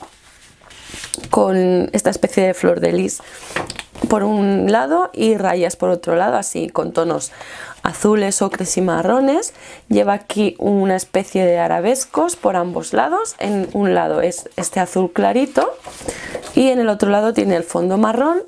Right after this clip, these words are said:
y los dibujos en azul. Y por último, esta viene solo una, que viene por este lado también esta especie de recortable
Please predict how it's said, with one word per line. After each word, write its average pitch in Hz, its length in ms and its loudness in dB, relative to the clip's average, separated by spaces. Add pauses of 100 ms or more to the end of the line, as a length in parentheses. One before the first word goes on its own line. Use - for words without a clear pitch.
(120)
y 240 220 2
los 208 200 0
dibujos 202 520 -2
en 185 180 0
azul. - 360 -4 (1600)
Y 294 120 4
por 262 180 2
último, 262 440 4
esta 220 300 0
viene 180 260 0
solo 208 300 2
una, 311 280 2 (320)
que 220 100 -2
viene 208 180 2
por 190 180 -2
este 196 260 -2
lado 185 240 2
también 185 400 -4
esta - 260 -4
especie 180 340 -4
de 175 140 2
recortable 254 840 0